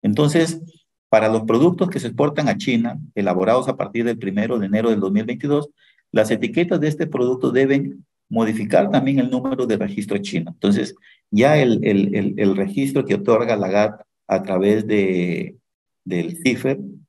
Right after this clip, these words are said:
tiene que estar establecido ya en el, en el etiqueta o en la etiqueta del, del producto que estamos enviando hacia dicho, hacia dicho mercado. Por lo general,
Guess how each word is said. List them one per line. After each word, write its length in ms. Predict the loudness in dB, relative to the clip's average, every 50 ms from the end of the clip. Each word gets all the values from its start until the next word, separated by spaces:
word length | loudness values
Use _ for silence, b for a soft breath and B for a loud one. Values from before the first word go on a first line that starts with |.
| _ _
tiene 300 | -2 -2 -2 -2 -2 -2
que 100 | -2 -2
estar 260 | -2 0 0 0 0
establecido 640 | 0 -2 -2 -2 0 -2 -2 -2 0 0 2 2
ya 260 | 2 2 2 4 4 4
en 100 | 4 4
el, 380 | 2 0 -2 -4 -6 -8 -12 -16 _ _ _ _ _ _ _ _
en 160 | -4 -2 0
el 120 | 0 0 0
etiqueta 600 | -2 -2 -6 -10 -10 -12 -6 -2 0 0 0 0
o 80 | 0 0
en 60 | 0
la 60 | 0
etiqueta 440 | -2 -4 -4 -6 -6 -6 -2 0 2 4
del, 300 | 4 4 2 2 0 0
del 180 | -2 -4 -4
producto 480 | -2 0 2 4 4 2 2 -2 -6 -8
que 80 | -8
estamos 460 | -8 -4 -2 2 2 2 2 2 -2 -8 _ _ _ _ _ -4
enviando 460 | -4 -2 -2 0 0 2 4 4 2
hacia 200 | 2 0 0 0
dicho, 360 | 2 0 0 -4 -8 -8 -6 -6
hacia 200 | -4 -2 0 2
dicho 240 | 2 2 2 0 0
mercado. 460 | -2 0 0 -2 -2 -2 -4 -6 B B B B B _ _
Por 140 | 2 2 2
lo 80 | 2
general, 580 | 2 2 4 4 4 4 4 2 0 -4 -6